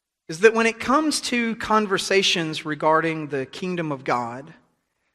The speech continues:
and its interaction with earthly citizenship, we find ourselves,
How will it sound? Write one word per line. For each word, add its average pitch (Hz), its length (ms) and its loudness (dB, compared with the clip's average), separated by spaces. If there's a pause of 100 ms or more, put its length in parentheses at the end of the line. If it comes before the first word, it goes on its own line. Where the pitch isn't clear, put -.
(600)
and 170 260 0
its 175 360 -2
interaction 180 840 0
with 151 280 -4
earthly 165 500 -2
citizenship, 127 840 -8 (1080)
we 180 280 -4
find 240 500 4
ourselves, 175 960 0